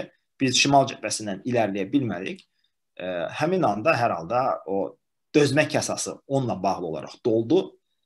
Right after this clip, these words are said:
və dedilər ki, Rövşən Əkbərov hər halda artıq bundan sonra saxlamağa dəyməz, yəni onu dözməyə dəyməz onun varlığında. İndi əvvəl nə qədər necə olub ordu sıralarında müəyyən maraqları hər halda bu təmin edirdi. Və onun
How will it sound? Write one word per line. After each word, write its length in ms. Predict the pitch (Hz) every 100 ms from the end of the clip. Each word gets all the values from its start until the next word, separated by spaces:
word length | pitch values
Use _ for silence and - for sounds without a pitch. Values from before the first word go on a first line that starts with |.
| _
və 80 | 98
dedilər 400 | 113 110 143 123
ki, 160 | 123 135 165 - -
Rövşən 320 | 143 117 120 98
Əkbərov 400 | - 101 131 -
hər 140 | 101 80
halda 240 | 80 101 87
artıq 240 | - 110 -
bundan 240 | 123 117
sonra 240 | 104 90 123
saxlamağa 540 | - - 78 90 117 110
dəyməz, 400 | 90 82 113 - 90
yəni 160 | 87
onu 100 | 104 101
dözməyə 400 | 120 113 113 104 -
dəyməz 320 | - - -
onun 160 | 78 80
varlığında. 540 | 73 69 - 82 143
İndi 140 | 139 - 127
əvvəl 260 | 143 131 123
nə 80 | 120
qədər 160 | 92 110
necə 160 | 113 87
olub 240 | 98 110 - _ _ _ -
ordu 220 | 107 110
sıralarında 500 | 113 101 85 80 98
müəyyən 380 | 117 110 104 107
maraqları 480 | 101 95 - 90 90
hər 100 | 71
halda 160 | -
bu 80 | _
təmin 320 | 104 85 82
edirdi. 320 | 76 78 90 - - - _ _ _ _ _ _ _ _ _ 156
Və 140 | 208
onun 400 | 180 170 208 202